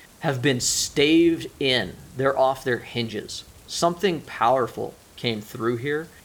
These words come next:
and it looks, and, and when you peer in, you see a few peasants sort of milling around in the inner courtyard.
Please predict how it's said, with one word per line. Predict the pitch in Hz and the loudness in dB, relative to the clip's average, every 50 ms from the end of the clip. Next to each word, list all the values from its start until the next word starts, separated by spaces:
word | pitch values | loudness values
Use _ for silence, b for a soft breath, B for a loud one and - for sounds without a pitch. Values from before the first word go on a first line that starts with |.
| B - | B -4
and | - 151 135 | -2 2 2
it | 135 127 | 2 2
looks, | 143 143 147 147 143 - - - - - - - - - - | 4 4 2 2 2 0 -2 -2 -4 -6 -12 -20 -12 -4 -2
and, | 147 135 135 - | -2 -2 0 0
and | - 139 131 | 0 0 2
when | 135 139 | 2 2
you | 135 131 | 0 0
peer | 135 - - 190 185 170 | -2 0 2 4 4 4
in, | 160 156 143 131 131 143 | 4 2 0 -2 -4 -4
you | 147 143 | -4 -2
see | 131 - - 156 151 147 143 139 131 - - - | -2 0 2 2 2 2 2 0 -4 -6 -6 -6
a | 139 123 | -6 -6
few | - - - - - 233 247 254 262 254 202 139 117 113 - - - - - - | -6 -10 -14 -12 -8 -4 -2 0 2 2 2 2 0 -4 -6 -12 -14 -14 -8 -6
peasants | 151 143 120 123 131 123 - | -4 -4 -4 -4 -6 -6 -4
sort | - 143 131 123 | 0 0 0 0
of | 113 | 0
milling | 127 131 135 139 135 135 120 | -2 0 0 0 0 0 -2
around | 120 120 120 120 120 123 127 127 | -2 0 0 0 0 0 -2 -4
in | 120 113 | -4 -4
the | 120 110 117 | -4 -2 -2
inner | 113 113 104 | -2 -4 -6
courtyard. | - - 143 143 110 113 110 95 76 - | -6 -4 -2 -2 0 0 -2 -2 -2 -6